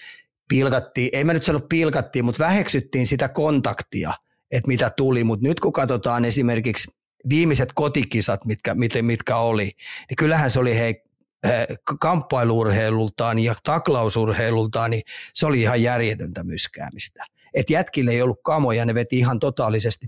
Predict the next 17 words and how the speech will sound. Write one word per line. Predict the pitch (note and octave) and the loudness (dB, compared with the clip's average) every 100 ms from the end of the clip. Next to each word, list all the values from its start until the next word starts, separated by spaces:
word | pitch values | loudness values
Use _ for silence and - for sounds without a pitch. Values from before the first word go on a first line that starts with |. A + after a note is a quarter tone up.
| - | -4
täysin | B2+ B2 A2+ A2 | 0 2 0 -2
vastapalloa. | C3+ - - G2 - C2+ - - - - - C3+ | -2 -2 -6 -10 -12 -16 -18 -20 -18 -16 -6 0
Mä | |
lähetin | C3+ D3+ D3 B2 | 2 2 0 0
Saar-, | E3 D#3+ | 2 2
eh, | D3+ C3 C3 C3 | 0 0 0 0
Oskari | F#3 - - B2+ | 0 -2 -2 -2
Saarelle, | B2+ C#3 B2+ A2 G#2+ | 0 0 0 0 0
sanoin, | - B2 A#2+ - | 0 0 0 -2
että | C#3 | -2
ihan | C#3+ C#3 | 0 2
oikeasti | C#3+ B2+ - | 0 -2 -4
saaks | A#2+ C#3+ C3 - | -4 -2 -4 -2
teillä | B2+ A#2+ | -2 0
niinku | B2 A#2+ C3 | 0 0 0
ihan | C#3+ C3 | 0 -2
suoraan | C3+ B2+ A2+ A2+ | 0 0 0 -2